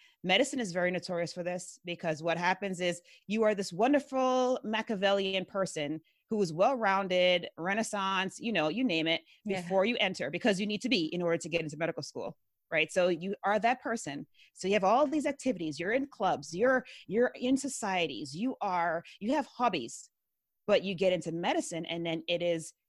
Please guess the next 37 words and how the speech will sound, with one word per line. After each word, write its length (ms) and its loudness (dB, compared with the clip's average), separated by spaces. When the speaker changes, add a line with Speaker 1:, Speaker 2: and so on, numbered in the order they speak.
Speaker 1:
you 160 -2
say 380 0
goodbye 400 0
to 140 -4
all 240 0
of 120 -6
those 220 -6
things 480 -6
and 120 0
you 120 -2
focus 480 -4
in 280 0
on 440 -4
that 320 2
one 260 -2
thing. 400 -8
So 640 4
having 480 0
a 40 -2
consciousness 1160 -2
about 580 0
the 80 4
whole 600 2
of 160 -2
you 420 -6
and 200 0
not 200 0
losing 440 -4
yourself 480 -2
into 300 -8
your 200 -2
one 380 -2
task 480 -2
or 100 -8
your 140 -6
one 280 -8
job 360 -4